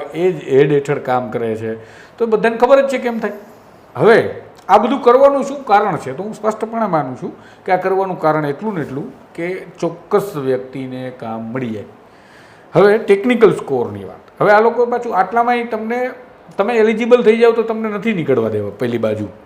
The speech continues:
તો કે સિત્તેર ટકા તમારો ટેકનિકલ સ્કોર હોવો જોઈએ. ફાઇનાન્શિયલ સ્કોર જે છે એ ત્રીસ ટકા નક્કી કર્યો, એટલે વેઇટેજ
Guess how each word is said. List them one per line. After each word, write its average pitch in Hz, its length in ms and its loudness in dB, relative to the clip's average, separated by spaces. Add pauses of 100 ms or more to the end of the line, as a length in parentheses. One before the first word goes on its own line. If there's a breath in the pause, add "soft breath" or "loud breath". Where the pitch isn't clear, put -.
(760)
તો 160 80 -8
કે 208 100 0
સિત્તેર 185 480 2
ટકા 208 320 2
તમારો 170 260 0 (300)
ટેકનિકલ 165 400 -2
સ્કોર 123 320 -6
હોવો 98 240 -4
જોઈએ. 131 180 -4 (480 loud breath)
ફાઇનાન્શિયલ 226 640 2
સ્કોર 180 500 0
જે 135 120 2
છે 147 160 0 (520)
એ 214 60 0
ત્રીસ - 340 0
ટકા 120 220 -4
નક્કી 110 280 -8
કર્યો, 104 240 -10
એટલે 185 140 -2
વેઇટેજ 175 440 2